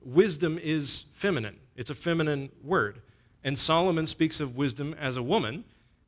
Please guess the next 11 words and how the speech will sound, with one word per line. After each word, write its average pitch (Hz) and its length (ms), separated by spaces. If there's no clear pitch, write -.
and 143 340
Miss 151 420
Wisdom 117 520
just 185 280
doesn't 151 240
have 139 140
the 127 60
same 139 260
ring 135 200
to 104 120
it. 90 120